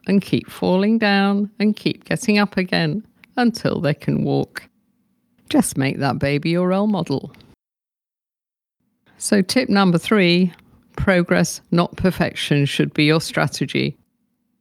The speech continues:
Drop me a mail, janet at tribesober dot com, and ask for one of our trackers and get logging those alcohol-free days.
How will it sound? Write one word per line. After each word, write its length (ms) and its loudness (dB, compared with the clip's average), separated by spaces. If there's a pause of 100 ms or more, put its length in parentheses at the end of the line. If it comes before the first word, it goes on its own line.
(420)
Drop 200 -2
me 160 2
a 80 0
mail, 500 0
janet 400 0
at 120 -4
tribesober 580 0
dot 260 -2
com, 440 0
and 180 2
ask 260 -2
for 120 0
one 180 2
of 100 2
our 140 2
trackers 680 -2
and 200 2
get 200 0
logging 480 2
those 240 2
alcohol-free 760 0
days. 580 0